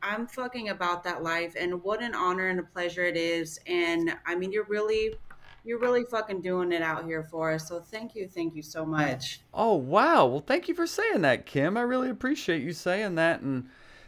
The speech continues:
Speaker 2: the, it's likewise, you know, it, it goes both ways, you know, people, people have to put in the effort to show up and be consistent and, you know, be out there to create their own opportunities. So I,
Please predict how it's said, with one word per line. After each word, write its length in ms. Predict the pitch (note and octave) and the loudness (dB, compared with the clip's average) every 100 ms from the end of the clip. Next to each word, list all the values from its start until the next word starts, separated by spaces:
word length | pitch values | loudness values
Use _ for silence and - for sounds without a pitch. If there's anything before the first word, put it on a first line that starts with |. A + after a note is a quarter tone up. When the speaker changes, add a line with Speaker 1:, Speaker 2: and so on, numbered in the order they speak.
| - | -8
Speaker 2:
the, 420 | A#2+ D3 D3+ C3+ - | 2 8 8 8 4
it's 240 | A#2+ D3 D#3 | 4 4 8
likewise, 840 | E3 C4 C#4 E3+ B2 C#2+ - - | 12 12 10 8 8 6 -4 -4
you 120 | D#3 E3 | 2 10
know, 200 | D3+ D3 | 10 12
it, 160 | D#3+ | 8
it 180 | E3 D#3 | 8 8
goes 220 | A3+ C#4+ | 10 10
both 300 | G3+ A3+ - | 10 8 8
ways, 540 | G3+ C4 F3+ - - - _ - | 8 8 8 4 -8 -16 _ 0
you 160 | E3+ | 6
know, 160 | D3 C3+ | 8 8
people, 380 | D3+ G3+ A3+ G#3+ | 6 6 6 6
people 580 | - G3 G#3+ G#3+ G#3 | 2 6 10 12 10
have 260 | D3 E3+ E3 | 10 6 6
to 80 | F3 | 0
put 200 | C#3 F3 | 4 4
in 120 | E3 | 6
the 60 | E3 | 8
effort 360 | C#3+ D3+ D#3+ | 8 6 2
to 80 | - | -2
show 340 | C3 D#3 C#3+ D3+ | 0 4 8 10
up 260 | D#3 D#3 | 8 6
and 140 | B2 A2+ | -2 0
be 140 | C#3 | -2
consistent 840 | - A#2+ - C#3 - - C#3 C3+ | -2 -4 0 0 0 -2 0 0
and, 260 | - A#2 A2 - - - - _ | -4 -4 -6 -10 -20 -20 -20 _
you 80 | - | -2
know, 220 | B2 A#2+ | 4 6
be 240 | G#2 C#3 D3 | 6 6 8
out 180 | C#3+ C#3+ | 8 8
there 140 | C#3 | 4
to 80 | C3 | 4
create 280 | - C3 B2 | 4 4 6
their 160 | A2+ | 4
own 80 | D3 | 6
opportunities. 760 | A2+ - G2 A#2 G2 E2+ E2+ - | 2 0 -4 -4 -4 -4 -6 -6
So 240 | - G2 | 0 4
I, 180 | F#2 | 4